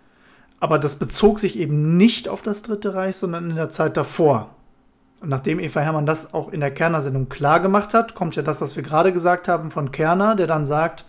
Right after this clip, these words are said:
ähm, ja, aber das ist ja missverständlich. Wie sinnvoll das ist, hatten wir gerade.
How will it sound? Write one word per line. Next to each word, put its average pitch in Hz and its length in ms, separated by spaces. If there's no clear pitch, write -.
ähm, 143 600
ja, 160 240
aber 170 200
das 160 180
ist - 120
ja 165 60
missverständlich. - 920
Wie 143 80
sinnvoll 156 300
das 135 140
ist, 160 140
hatten 202 160
wir 202 100
gerade. 214 380